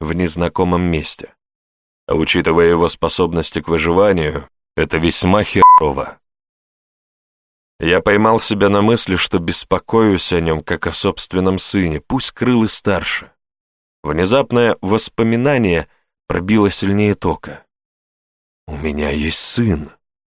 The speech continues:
Там, в другом мире, у меня остался сын». Правда, на этом подарок от подсознательного закончился.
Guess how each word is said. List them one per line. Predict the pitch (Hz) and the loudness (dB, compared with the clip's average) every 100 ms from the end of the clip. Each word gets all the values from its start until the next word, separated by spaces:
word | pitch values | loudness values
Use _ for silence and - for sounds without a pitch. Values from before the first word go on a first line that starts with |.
| _ | _
Там, | 120 135 104 76 | 2 2 2 -2
в | |
другом | 76 80 92 135 101 | -2 -2 2 2 2
мире, | 92 151 117 - _ _ _ - | 2 2 2 -2 _ _ _ -10
у | |
меня | 82 82 95 | -6 -2 0
остался | 110 - - 120 120 - 117 | 0 -2 0 2 2 0 -2
сын». | - - 143 98 78 _ _ _ _ _ _ _ _ _ _ _ - | -2 -2 -2 -4 -8 _ _ _ _ _ _ _ _ _ _ _ -8
Правда, | - 90 87 85 | -4 0 2 2
на | 85 92 | 2 2
этом | 90 87 | 2 -2
подарок | - 87 95 90 - | -2 0 2 2 -2
от | 87 | -6
подсознательного | - 92 - 90 95 90 87 90 87 | -4 -4 -2 0 0 -2 -2 -2 -2
закончился. | 85 87 92 80 - 73 - - | -2 -2 -2 -4 -4 -10 -12 -14